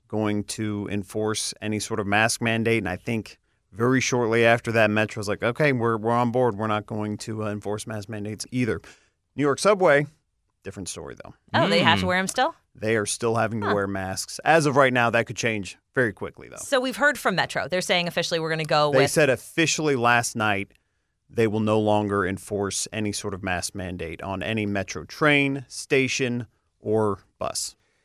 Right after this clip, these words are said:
Speaker 3: And so one part of the statement that Paul Wiedefeld, kind of general manager, let out, he says, "We will continue to monitor the situation as it unfolds." And to me, that says, "Oh, they're continuing to monitor." So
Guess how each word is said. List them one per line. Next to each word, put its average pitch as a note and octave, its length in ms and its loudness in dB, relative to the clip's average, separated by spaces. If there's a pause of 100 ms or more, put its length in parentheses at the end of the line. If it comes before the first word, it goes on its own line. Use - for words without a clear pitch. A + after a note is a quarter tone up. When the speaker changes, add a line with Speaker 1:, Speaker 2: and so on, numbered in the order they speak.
(160)
Speaker 3:
And C#3+ 140 -4
so D#3 140 4
one D3+ 320 -2
part B2+ 300 4
of G#2 80 -2
the G2+ 300 4
statement B2 440 -2
that G2 140 -2
Paul G#2 200 0
Wiedefeld, G2+ 500 -4
kind F#2+ 200 -6
of F2 60 -6
general G2 220 -2
manager, G2 360 -4
let F#2+ 160 2
out, G#2+ 220 4 (220)
he B2 120 -6
says, A#2 440 2
"We C#3+ 140 -2
will D3 120 0
continue G3 360 -2
to D3 100 -2
monitor B2 340 4
the G#2 120 0
situation F#2+ 800 -4
as A#2 160 2
it A#2 60 2
unfolds." G2+ 640 0 (320)
And B2 160 -4
to D3+ 100 -8
me, G3+ 160 0
that D#3 120 0
says, A2+ 180 -2 (100)
"Oh, C#3 200 2
they're G#2+ 120 -2
continuing D3+ 560 -6
to - 100 -10
monitor." G2+ 480 -2
So A2+ 300 0